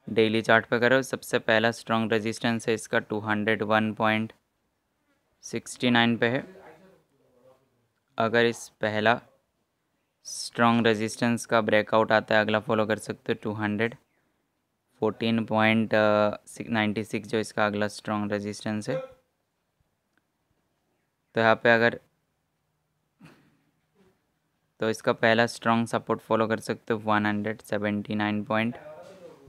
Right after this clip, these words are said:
नाइंटी फ़ाइव पे है। अगर इस पहला सपोर्ट का ब्रेकडाउन आता है, आप लोग इसका अगला सपोर्ट फॉलो कर सकते हो, वन हंड्रेड सिक्सटी फ़ोर पॉइंट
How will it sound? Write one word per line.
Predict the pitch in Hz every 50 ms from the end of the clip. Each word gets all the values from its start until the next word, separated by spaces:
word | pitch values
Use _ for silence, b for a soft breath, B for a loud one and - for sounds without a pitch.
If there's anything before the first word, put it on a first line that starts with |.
| - _ -
नाइंटी | 113 110 107 110 107 101 113 110
फ़ाइव | - _ - 110 110 110 107 _ -
पे | -
है। | 113 117 127 - - _ _ _ -
अगर | - 113 107 120 120
इस | 123 120 -
पहला | - - 110 107 107 113 110
सपोर्ट | - 113 110 - 117 113 113
का | - - 113 110 - - _ _ _ - -
ब्रेकडाउन | 110 107 104 101 104 104 107 107 104
आता | 107 107 - - 113
है, | 131 151 _ _ _ _ _ _ _ _ _ _ _ _ _ _ _ _ _ _ _ _ - 120
आप | 113 - - -
लोग | 120 120 110 113
इसका | 117 113 - - 117 113
अगला | 107 110 110 113
सपोर्ट | 110 - 113 - - 113 107
फॉलो | - - 110 110 113 107
कर | 113 110
सकते | 104 - 117 107 - - 120
हो, | 110
वन | 104 107 107 107
हंड्रेड | 107 104 107 107 110 104
सिक्सटी | - - 113 - - - - 110
फ़ोर | 104 - - 107 107 104
पॉइंट | 101 - 113 110 113 117 120 120